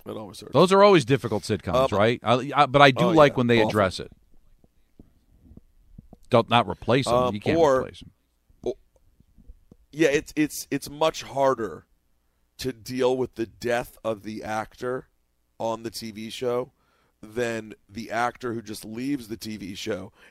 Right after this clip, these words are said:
Speaker 1: and they turn it into a death on the show.
Speaker 2: Right, like what they did with McLean
Speaker 1: See
Speaker 2: Stevenson and mash.
Speaker 1: Or Valerie.
Speaker 2: Right.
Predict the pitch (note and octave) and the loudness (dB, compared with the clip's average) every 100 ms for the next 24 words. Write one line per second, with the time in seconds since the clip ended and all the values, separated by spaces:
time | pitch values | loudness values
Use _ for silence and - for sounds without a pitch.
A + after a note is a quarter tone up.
0 | - A#2 A2+ G#2 C3 A#2+ A#2+ - B2 A#2+ | -8 -6 -6 -6 -4 -4 -4 -8 -10 -10
1 | A2+ G#2 G2+ - A#2 A2 - - A#2 A#2+ | -6 -6 -8 -6 -6 -6 -14 -6 -4 -4
2 | A2 B2+ - - - - B2 A2 - F#2+ | -6 -16 -16 -16 -20 -2 4 4 2 -4
3 | A2+ G#2+ G2+ G2 G#2 G2 F#2+ G2+ F#2+ C#3 | -4 -2 -4 -2 -2 -2 -6 -4 -4 -2
4 | C3 F#2+ E2 F2 E2+ G2+ C#2+ - - _ | -2 -4 -4 -6 -4 -4 -6 -10 -20 _
5 | _ _ _ _ _ _ _ _ _ _ | _ _ _ _ _ _ _ _ _ _
6 | _ _ B2 A#2+ B2 A#2+ G2+ D2+ - _ | _ _ -6 -4 -2 -2 -4 -12 -18 _
7 | _ _ _ _ _ _ _ _ _ _ | _ _ _ _ _ _ _ _ _ _
8 | _ _ _ _ G2 D2 | _ _ _ _ -6 -6